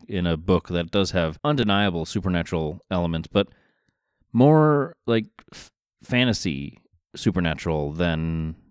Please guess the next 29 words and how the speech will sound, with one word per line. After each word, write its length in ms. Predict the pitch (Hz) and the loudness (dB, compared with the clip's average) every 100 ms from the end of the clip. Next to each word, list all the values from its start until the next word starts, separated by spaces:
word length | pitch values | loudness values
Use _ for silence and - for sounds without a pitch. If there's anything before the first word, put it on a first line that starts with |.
| _ | _
than 300 | 98 85 82 | -4 -2 -2
this 160 | 85 - | -4 -4
kind 220 | 104 92 | -2 -2
of 120 | 82 | 0
more 420 | 95 95 87 85 - _ _ _ _ | 0 2 2 0 -6 _ _ _ _
urban, 600 | 107 107 98 92 85 87 - _ | 2 4 4 2 -2 -6 -12 _
semi-realistic 840 | - - 98 90 87 85 87 - 85 | -6 0 2 2 2 0 -2 -4 -6
fantasy 400 | 87 80 76 80 | -4 -4 -6 -8
we've 180 | 78 78 | -6 -6
been 120 | 80 | -6
dealing 240 | 76 73 | -6 -8
with. 100 | 71 - _ _ - | -10 -14 _ _ -4
It 120 | 107 | 2
almost 400 | 127 196 202 - | 4 4 4 0
feels 400 | 165 156 147 - _ _ | 2 2 2 -2 _ _
like 340 | 113 123 - | -4 -4 -4
maybe 240 | 123 117 117 | -2 2 2
a 80 | 98 | 0
Pat 260 | - 131 | -2 -2
Rothfuss 460 | 92 113 139 170 165 | 0 -2 -2 -4 -4
sort 220 | - 170 | 0 0
of 80 | 165 | 2
page, 500 | 180 165 156 - - _ _ - | 2 2 -2 -8 -14 _ _ 0
more 160 | 123 | 4
than 100 | 117 | 4
a 80 | 110 | 4
Neil 220 | 104 110 | 4 4
Gaiman 300 | 104 113 123 | 4 2 2
one. 340 | 123 123 123 | 2 0 -2